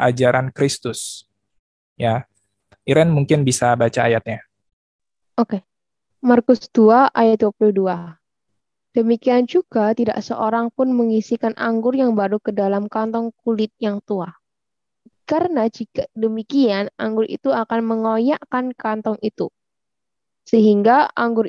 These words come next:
Speaker 2: itu dan kantongnya dua-duanya terbuang. Tetapi anggur yang baru hendaknya disimpan dalam kantong yang baru pula.
Speaker 1: Ya, thank you, Iren.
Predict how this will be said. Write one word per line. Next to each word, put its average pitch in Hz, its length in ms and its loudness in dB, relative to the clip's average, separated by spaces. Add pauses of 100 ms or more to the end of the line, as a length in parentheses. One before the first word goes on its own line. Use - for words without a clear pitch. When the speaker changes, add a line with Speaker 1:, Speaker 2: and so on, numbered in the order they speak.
Speaker 2:
itu 262 400 -2
dan 202 240 -2
kantongnya 208 720 0
dua-duanya 208 720 0
terbuang. 185 480 -6 (640)
Tetapi 254 580 -2
anggur 226 400 -2
yang 285 160 2
baru 220 320 0
hendaknya 233 400 -2
disimpan 220 480 -2
dalam 202 320 -2
kantong 226 400 -4
yang 214 160 0
baru 196 240 0
pula. 190 400 -6 (960)
Speaker 1:
Ya, - 160 -6 (240)
thank 120 240 -6
you, 139 80 0
Iren. 135 300 -2